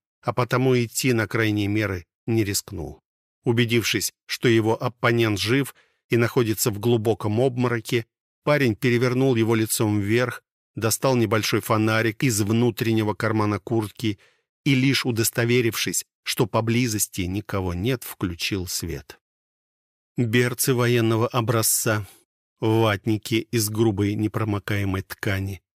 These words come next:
легкая облегающая тело куртка. Гаток зафиксировал свет на груди. Женская.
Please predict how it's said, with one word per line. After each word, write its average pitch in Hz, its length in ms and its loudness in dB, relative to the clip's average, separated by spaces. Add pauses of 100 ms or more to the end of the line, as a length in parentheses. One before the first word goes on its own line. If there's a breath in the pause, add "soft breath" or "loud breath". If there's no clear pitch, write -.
(340)
легкая 113 640 2
облегающая 107 840 0
тело 104 440 -4
куртка. - 560 -8 (720)
Гаток 107 460 -2
зафиксировал 110 840 -2 (160)
свет 107 440 -4
на 101 100 -8
груди. 107 480 -4 (720)
Женская. 101 840 -4